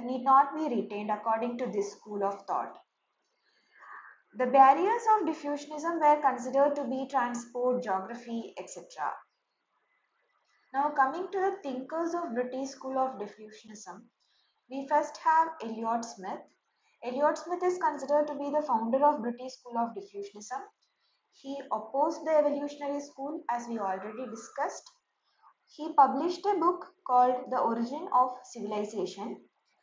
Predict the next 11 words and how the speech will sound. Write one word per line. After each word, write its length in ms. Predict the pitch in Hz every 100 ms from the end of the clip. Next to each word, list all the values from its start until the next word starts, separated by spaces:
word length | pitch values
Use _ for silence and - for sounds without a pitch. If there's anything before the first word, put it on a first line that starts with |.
| _ _
He 160 | 285 294
went 360 | 247 269 359 427
to 200 | - 269
Egypt 460 | 233 202 254 - - _ -
and 200 | 240 254
studied 500 | 254 277 254 302 359
about 520 | 294 214 220 254 - - _
the 100 | 185
Egypt 420 | - 190 202 294 - - _ _ _ _ -
and 220 | 220 240
Egyptians 760 | 226 180 180 - 220 277 415